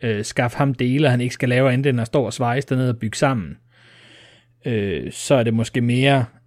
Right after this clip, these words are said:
øh, realistisk, at en, øh, højintelligent alien kan brygge et eller andet sammen, når han nu får hjælp.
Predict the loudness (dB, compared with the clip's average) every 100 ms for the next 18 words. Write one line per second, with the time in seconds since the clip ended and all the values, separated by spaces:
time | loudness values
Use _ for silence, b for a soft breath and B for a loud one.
0 | -8 -6 -4 -2 0 2 0 -2 -6 -4
1 | -6 -4 -4 -2 -2 -4 -6 -2 2 2
2 | 0 -4 -4 -2 -2 -2 -2 0 0 -2
3 | -4 -4 -2 0 2 0 0 0 0 -2
4 | -2 -2 -2 -2 -2 -4 -8